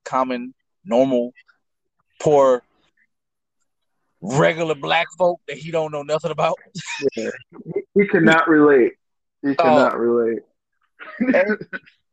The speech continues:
Speaker 1: and, and it kinda shows, like, how Viv was, like, telling him about, you know,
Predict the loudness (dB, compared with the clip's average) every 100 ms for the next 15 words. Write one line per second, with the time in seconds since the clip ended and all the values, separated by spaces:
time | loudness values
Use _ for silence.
0 | _ -2 -2 -4 _ -6 -4 -4 -2 -2
1 | -2 -2 0 -2 -4 -2 0 -2 -6 _
2 | _ -2 -2 -2 -6 -2 -2 -4 _ _
3 | _ _ _ -10 -10 -2 -2 0 0 0
4 | 0 -6 -6 -6 -6 -4 -4 -4 -8 -10
5 | -10